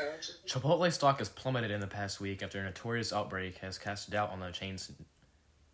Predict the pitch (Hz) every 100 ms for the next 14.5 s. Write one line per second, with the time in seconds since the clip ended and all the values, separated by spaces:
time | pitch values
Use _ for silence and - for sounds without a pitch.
0 | _ _ _ _ _ - 95 95 87 82
1 | 85 80 80 82 - - _ _ _ _
2 | _ _ _ - - - 113 117 127 147
3 | 139 123 - 123 - - 127 123 110 107
4 | 95 123 120 107 - 113 - 98 95 120
5 | 113 143 151 175 143 - 107 117 117 113
6 | 107 123 120 135 127 131 131 131 - -
7 | - - - - 110 143 151 131 98 117
8 | - 110 92 - - 92 107 117 117 110
9 | 101 101 101 95 90 82 - - _ _
10 | - 101 104 104 95 92 90 85 80 80
11 | 80 _ _ _ _ _ - _ _ _
12 | _ _ _ - - - - 370 - -
13 | - - - 294 233 - 330 247 - -
14 | - - - -